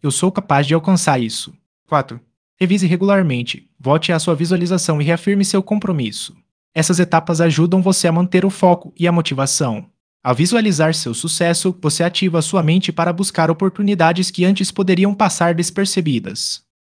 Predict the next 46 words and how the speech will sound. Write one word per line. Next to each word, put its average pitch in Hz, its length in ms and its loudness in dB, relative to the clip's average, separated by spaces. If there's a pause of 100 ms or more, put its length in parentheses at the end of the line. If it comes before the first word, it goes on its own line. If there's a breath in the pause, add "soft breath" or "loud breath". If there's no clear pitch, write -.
(100)
A 127 100 -4
P 131 160 -2
N 165 120 2
L, 135 340 0
combinada 170 480 0
com 185 140 -4
a 175 60 2
visualização, 180 1000 0
é 165 80 -4
como 208 240 0
ter 220 160 -2
um 214 60 0
mapa 180 320 2
que 185 100 -4
o 202 60 0
guia 180 240 0
em 175 120 4
direção 196 460 2
às 180 100 2
suas 202 300 -4
metas. 127 600 -4 (360)
Exemplos 170 460 0
de 175 100 -4
técnicas 165 560 -2
de 151 120 -2
visualização 165 760 -2
eficazes. 185 480 -2
Visualização 170 720 0
de 143 120 -4
sucesso 170 480 -2
em 180 80 2
esportes. 175 640 -2
A 160 100 0
visualização 165 880 -2
é 175 120 2
uma 214 160 0
técnica 175 440 -2
poderosa 165 520 0
que 156 120 -6
muitos 190 360 0
atletas 175 520 -2
usam 180 280 0
para 185 240 -2
melhorar 156 420 0
seu 160 160 -4
desempenho. 123 640 -4